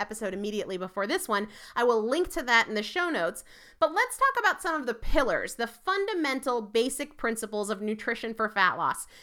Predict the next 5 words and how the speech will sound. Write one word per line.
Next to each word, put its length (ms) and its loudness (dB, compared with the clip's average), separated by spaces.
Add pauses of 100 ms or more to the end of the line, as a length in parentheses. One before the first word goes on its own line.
(160)
Number 320 4
one, 320 4 (320)
eat 220 0 (140)
whole 260 4
foods. 600 -2